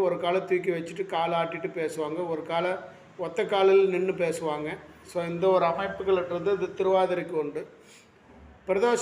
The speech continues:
நாட்கள்ல தே-, வந்து பால் நந்திக்கு வாங்கி கொடுத்து பாலாபிஷேகம் செய்ய பாவங்கள் தொலையும். இருபத்தேழு நட்சத்திரங்களில் திரு என்ற அடைமொழி கொடுத்து கூறப்படுவது இரண்டு நட்சத்திரங்களாகும். அதுபோல திருவாதிரை நட்சத்திரம் பிறந்தவர்கள் அதிர்ஷ்டசாலிகளே என்று கூற வேண்டும்.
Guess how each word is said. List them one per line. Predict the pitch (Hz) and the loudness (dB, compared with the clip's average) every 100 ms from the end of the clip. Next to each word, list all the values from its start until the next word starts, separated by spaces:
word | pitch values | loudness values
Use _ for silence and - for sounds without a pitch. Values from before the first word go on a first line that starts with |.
| 220 | 2
நாட்கள்ல | 208 190 - 190 202 | 2 2 0 2 2
தே-, | 202 202 180 175 | 2 2 4 2
வந்து | 175 202 - - - - _ _ _ _ _ _ | 2 -2 -6 -12 -20 -20 _ _ _ _ _ _
பால் | 190 208 214 | 4 6 6
நந்திக்கு | 190 190 208 214 | 4 2 0 2
வாங்கி | 190 180 180 | 2 4 2
கொடுத்து | 170 165 170 220 | 0 -4 -4 -4
பாலாபிஷேகம் | 214 170 175 196 165 185 180 175 175 | -2 0 2 2 0 0 0 0 -2
செய்ய | 170 190 | -2 -2
பாவங்கள் | 175 165 175 175 175 170 | 0 0 0 -2 -4 -2
தொலையும். | 151 147 165 - - - _ | -2 -2 -6 -10 -20 -20 _
இருபத்தேழு | 185 196 233 233 226 208 | -2 0 2 2 2 4
நட்சத்திரங்களில் | 190 180 226 220 220 214 202 196 180 | 2 0 -2 -2 0 2 4 4 2
திரு | - 220 220 | 0 4 4
என்ற | 196 196 | 4 2
அடைமொழி | 175 180 196 196 190 | 2 2 2 2 2
கொடுத்து | 190 175 170 165 | 2 -2 -4 0
கூறப்படுவது | 180 180 185 170 165 175 196 | 0 0 0 -2 -2 0 2
இரண்டு | 175 175 170 | 2 0 -2
நட்சத்திரங்களாகும். | 165 170 165 170 156 151 147 139 165 - - - _ _ _ - | -4 -6 -8 -6 -4 -2 -2 -4 -8 -14 -20 -20 _ _ _ -2
அதுபோல | 185 165 202 220 196 175 - - - | -2 2 4 4 4 0 -4 -12 -2
திருவாதிரை | 208 233 233 233 | 2 4 4 2
நட்சத்திரம் | 208 196 180 202 180 190 | -2 -4 -6 -4 -4 0
பிறந்தவர்கள் | 185 190 185 180 202 190 | 0 2 2 0 0 -2
அதிர்ஷ்டசாலிகளே | 175 190 196 196 185 175 175 170 185 | 2 2 0 -4 -2 -2 -2 -2 0
என்று | 175 165 170 | -2 -4 -6
கூற | 175 170 | -4 -2
வேண்டும். | 165 156 147 | -2 -4 -6